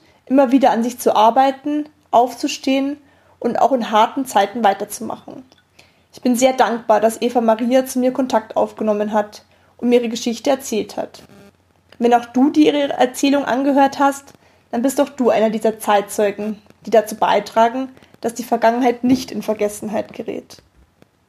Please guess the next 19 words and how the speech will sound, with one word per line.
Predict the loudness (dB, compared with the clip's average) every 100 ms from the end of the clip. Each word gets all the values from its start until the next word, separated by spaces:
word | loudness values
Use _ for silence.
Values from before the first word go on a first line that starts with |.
| _ _ -20 _
Falls | 2 2
du | 2
jemanden | 2 2 -6
kennst, | 0 0 0 0
der | 2
seine | 2 0
Geschichte | -2 -2 -4 -4
gerne | 0 2 2
mit | 0
mir | -2
teilen | -4 2 2 2
möchte, | -2 -4 -2 -2 -2 -8 _ _ _ -2
damit | 0 2
diese | 2 2 2
viele | 0 -2
Zuhörerinnen | -2 0 2 4 2 0 0
und | -4
Zuhörer | 2 4 6 4
bekommt, | 0 0 2 0 0 -12